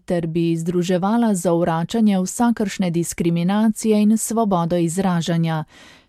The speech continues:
kot piše v sklepni izjavi. Predloga zakona proti homotransfobiji se je med tiskovno konferenco dotaknil tudi kardinal Bassetti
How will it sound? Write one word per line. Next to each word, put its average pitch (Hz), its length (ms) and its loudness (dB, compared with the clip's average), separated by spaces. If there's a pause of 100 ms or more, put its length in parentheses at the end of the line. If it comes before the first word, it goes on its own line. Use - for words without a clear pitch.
kot 180 300 -2
piše 185 340 0
v 180 100 0
sklepni 175 540 0
izjavi. 165 580 -2 (580)
Predloga 190 480 2
zakona 190 520 0
proti 196 420 -2
homotransfobiji 196 1200 -2
se 180 220 -2
je 175 100 2
med 170 200 0
tiskovno 202 540 2
konferenco 190 760 2
dotaknil 196 600 2
tudi 208 260 0
kardinal 180 560 2
Bassetti 170 680 0